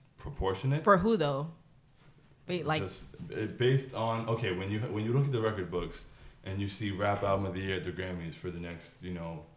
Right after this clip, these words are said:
Speaker 1: twenty, fifty, fifty years from now,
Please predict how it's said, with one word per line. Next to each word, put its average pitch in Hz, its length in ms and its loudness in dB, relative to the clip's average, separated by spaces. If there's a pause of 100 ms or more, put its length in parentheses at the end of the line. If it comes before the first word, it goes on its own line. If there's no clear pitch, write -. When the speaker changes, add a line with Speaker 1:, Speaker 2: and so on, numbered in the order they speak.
(680)
Speaker 1:
twenty, 101 420 -2
fifty, 98 400 -4
fifty 101 260 -2
years 101 280 0
from 90 120 -6
now, 85 320 -6